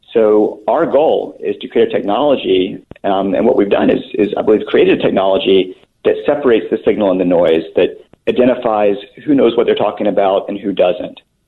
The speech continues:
and which suggestions are good and which ones are bad.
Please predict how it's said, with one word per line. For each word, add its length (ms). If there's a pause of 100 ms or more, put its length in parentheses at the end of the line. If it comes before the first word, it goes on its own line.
(140)
and 120
which 200
suggestions 420
are 80
good 520 (120)
and 120
which 160
ones 140
are 80
bad. 360